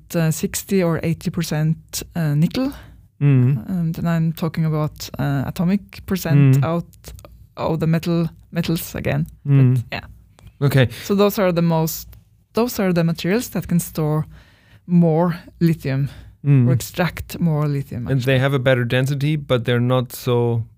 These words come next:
Speaker 2: are they, y-, one other thing we wrote down is durability, but are they as durable as, for example, these L F Ps?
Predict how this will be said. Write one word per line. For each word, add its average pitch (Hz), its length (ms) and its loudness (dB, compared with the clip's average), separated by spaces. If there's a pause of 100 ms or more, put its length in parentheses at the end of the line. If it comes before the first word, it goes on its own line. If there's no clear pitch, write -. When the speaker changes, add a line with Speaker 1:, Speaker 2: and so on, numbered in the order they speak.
(140)
Speaker 2:
are 139 140 0
they, 147 180 0 (100)
y-, 135 120 -2 (240)
one 131 160 0
other 127 160 2
thing 131 180 0
we 123 80 0
wrote 120 200 0
down 127 180 0
is 120 100 0
durability, 117 800 -2
but 113 220 -4
are 127 180 -2
they 131 160 0
as 123 160 0
durable 151 580 0
as, 135 240 -4
for - 140 -4
example, 123 300 -2
these 120 200 -2
L 127 140 -2
F 113 140 0
Ps? 202 340 -4